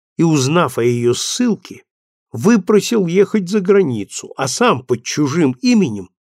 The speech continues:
явился в место заключения своей возлюбленной.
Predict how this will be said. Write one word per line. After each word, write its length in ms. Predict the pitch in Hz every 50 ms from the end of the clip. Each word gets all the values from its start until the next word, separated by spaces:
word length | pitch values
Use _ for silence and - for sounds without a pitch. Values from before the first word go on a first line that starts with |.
| _ _
явился 720 | - 139 139 180 190 180 170 196 233 254 214 - - 247 220
в 100 | 143 127
место 420 | 139 165 196 196 185 - - 180
заключения 840 | 143 143 151 123 - 143 139 120 - - 190 190 196 190 190 165 139
своей 420 | 123 - 139 135 139 139 135 127
возлюбленной. 840 | 123 120 120 107 98 101 95 87 82 87 - - - _ _ _ _